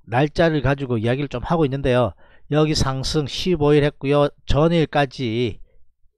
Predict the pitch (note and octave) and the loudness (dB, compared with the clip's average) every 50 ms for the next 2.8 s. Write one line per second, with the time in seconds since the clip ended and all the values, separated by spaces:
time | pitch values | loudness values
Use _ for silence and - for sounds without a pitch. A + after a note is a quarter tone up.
0 | _ _ _ _ _ G2+ F#2 F#2+ F#2+ F#2+ - - - F#3+ F3+ D3 D3 C#3+ A#2+ G#2 | _ _ _ _ _ -10 -8 -6 -4 -4 -4 -4 -4 -2 0 0 2 2 0 -2
1 | G2 - _ _ _ - - - C3+ - - - - C3 A2+ B2+ D#3+ - - - | -4 -10 _ _ _ -16 -10 -8 -8 -8 -8 -8 -8 -4 -2 0 -2 0 -2 -4
2 | C#3+ A2+ G2 F#2 - - _ G#2+ G#2 A2 A#2+ A2 G#2+ F#2+ - | -6 -6 -8 -10 -14 -16 _ -14 -8 -6 -4 -4 -4 -6 -8